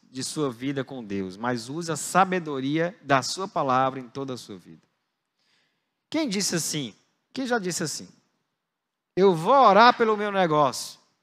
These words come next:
Eu vou orar pelos meus planos." Você já disse isso? Você já falou isso alguma vez? Ninguém nunca falou.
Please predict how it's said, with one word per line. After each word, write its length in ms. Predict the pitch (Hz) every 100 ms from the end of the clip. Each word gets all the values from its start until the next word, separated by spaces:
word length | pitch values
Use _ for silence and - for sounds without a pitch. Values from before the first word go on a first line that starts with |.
| -
Eu 140 | 165
vou 100 | 185
orar 380 | 214 190 214 226
pelos 220 | 208 196
meus 240 | 170 175 -
planos." 220 | 131 123
Você 80 | 240
já 120 | 269
disse 340 | 180 147 160
isso? 220 | 165 - - _
Você 120 | -
já 100 | 330
falou 200 | 311 208
isso 140 | 175 151
alguma 220 | 143 127
vez? 280 | 202 190 - _ _ _ _ _ _ _ _ _ _ _
Ninguém 260 | 160 156 214
nunca 200 | 175 262
falou. 320 | 208 147 311